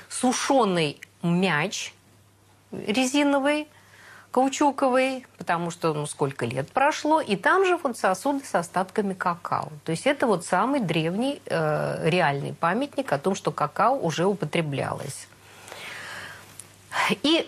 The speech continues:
какао постоянно присутствует везде, то есть вот тут уже совершенно какой-то избыточный такой вот плод, такого в реальности и быть не может, но тем не менее, вот, видимо, они тоже стремились выводить какие-то самые лучшие сорта,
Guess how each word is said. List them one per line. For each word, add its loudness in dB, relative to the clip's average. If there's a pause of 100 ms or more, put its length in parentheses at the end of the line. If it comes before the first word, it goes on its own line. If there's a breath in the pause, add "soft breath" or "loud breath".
какао 4
постоянно 2
присутствует 0
везде, 2
то -4
есть 2
вот 0
тут -2
уже 0
совершенно 0
какой-то 0
избыточный 0
такой -2
вот -4
плод, 0
такого 0
в 2
реальности 0
и 4
быть -2
не 4
может, 4
но 2
тем 2
не 4
менее, 2
вот, -2
видимо, 0
они -2
тоже 0
стремились -2
выводить 0
какие-то -2
самые 2
лучшие 0
сорта, -2